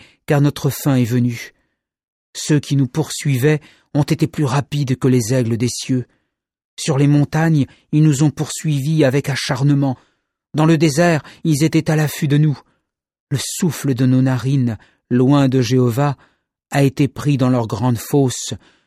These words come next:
celui dont nous disions, « À son ombre nous vivrons parmi les nations. »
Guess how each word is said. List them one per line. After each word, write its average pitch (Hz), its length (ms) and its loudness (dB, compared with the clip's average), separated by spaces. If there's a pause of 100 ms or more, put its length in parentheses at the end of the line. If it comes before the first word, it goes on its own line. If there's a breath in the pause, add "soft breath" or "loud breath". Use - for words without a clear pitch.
(140 soft breath)
celui 147 500 2
dont 135 180 4
nous 135 180 4
disions, « 127 600 2 (640 soft breath)
À 139 80 -6
son 139 360 0
ombre 131 420 2
nous 127 160 2
vivrons 117 500 -2
parmi 117 340 -4
les 113 120 -4
nations. » 110 440 -6